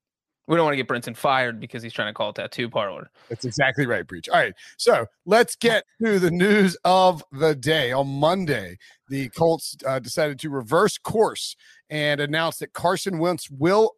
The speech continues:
Speaker 2: undergo foot surgery. The surgery is gonna take place on Monday afternoon. A timetable, or took place on Monday afternoon, excuse me, you're listening on, uh, Tuesday. So, in other words, and, and last week we found out that Carson Wentz was injured.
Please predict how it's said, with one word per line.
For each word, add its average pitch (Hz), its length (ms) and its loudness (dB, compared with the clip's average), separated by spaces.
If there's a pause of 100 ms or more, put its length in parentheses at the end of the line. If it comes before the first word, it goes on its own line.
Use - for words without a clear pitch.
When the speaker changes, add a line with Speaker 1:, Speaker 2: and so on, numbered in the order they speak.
Speaker 2:
undergo 190 800 2 (180)
foot 196 380 -2 (180)
surgery. 185 880 0 (160)
The - 80 -18
surgery 175 240 -4
is 147 80 -6
gonna 170 80 -2
take 156 220 -2
place 175 160 -2
on 160 260 -2
Monday 202 340 2
afternoon. 175 680 -2 (260)
A 147 120 -6
timetable, 170 720 0
or 165 60 4
took - 300 0
place 156 240 0
on 147 80 -2
Monday 143 180 -2
afternoon, 135 240 -6
excuse 131 240 -8
me, 156 80 -4
you're 131 80 -4
listening 123 320 -10
on, 110 220 -6
uh, 104 160 -8
Tuesday. 131 320 -6
So, 139 180 -6 (220)
in 160 80 0
other 185 100 2
words, 165 300 4 (260)
and, 220 140 4
and 226 280 2
last 247 360 2
week 208 180 -4
we 175 120 -2
found 185 180 4
out 156 80 0
that 143 80 -12
Carson 170 320 0
Wentz 165 160 -2
was 147 100 -2
injured. 120 320 -4